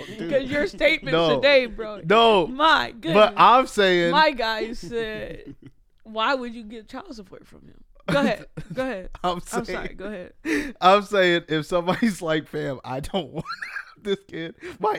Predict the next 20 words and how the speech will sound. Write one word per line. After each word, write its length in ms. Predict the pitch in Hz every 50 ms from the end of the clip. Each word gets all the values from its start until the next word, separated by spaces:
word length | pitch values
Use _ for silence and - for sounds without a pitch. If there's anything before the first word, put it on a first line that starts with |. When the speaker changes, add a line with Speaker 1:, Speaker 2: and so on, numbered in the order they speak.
| 143
Speaker 1:
any 240 | 156 190 190 190 196
means 320 | 175 151 170 175 170 151 151
necessary," 840 | 151 151 151 147 - - 143 131 - 131 117 117 113 110 110 123 - _ - - -
and 140 | 139 147 147
you're 240 | 151 180 196 202
like, 420 | 185 170 156 147 143 139 135 - - _ _ _ _ _ _
"I'ma 180 | 208 226 233 165
have 260 | 156 147 156 156 151
this 160 | 160 160 -
kid." 340 | - - 196 180 160 120 95 - - _ _ _ _ _ _ _ _ _ _
Fam, 560 | _ _ 123 127 131 127 120 107 92 78 120 - _ _ _ _ _ _ _ _ _ _ _ _ _ -
this, 280 | 120 123 123 - - _ _
this 260 | 123 127 135 135 123
dude 340 | 127 156 165 165 160 151 143 - _ _ - -
put 180 | 156 175 170
it 100 | 165 156 156
out 180 | 160 160 147
in 100 | 131 117
plain 260 | 113 147 160 156 156 156
English. 460 | 156 151 135 120 110 98 104 - _